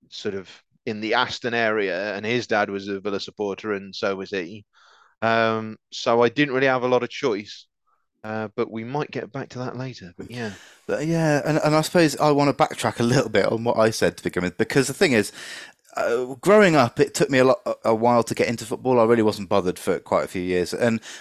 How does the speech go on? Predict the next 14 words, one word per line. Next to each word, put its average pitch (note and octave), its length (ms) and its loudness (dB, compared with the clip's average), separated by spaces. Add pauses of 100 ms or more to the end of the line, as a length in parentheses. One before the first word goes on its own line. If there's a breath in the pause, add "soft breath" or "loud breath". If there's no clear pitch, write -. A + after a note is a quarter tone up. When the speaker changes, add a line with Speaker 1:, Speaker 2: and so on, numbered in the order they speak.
(100)
Speaker 2:
and B2+ 100 2
I D3 100 6
have - 360 -2
kind G3 320 0
of F3 120 2
got - 140 0
back - 160 0
to - 100 -10
that - 280 -2
position A2 560 -4
today G#2+ 520 4
where G2 140 4
I'm G2+ 140 2
not A2+ 220 0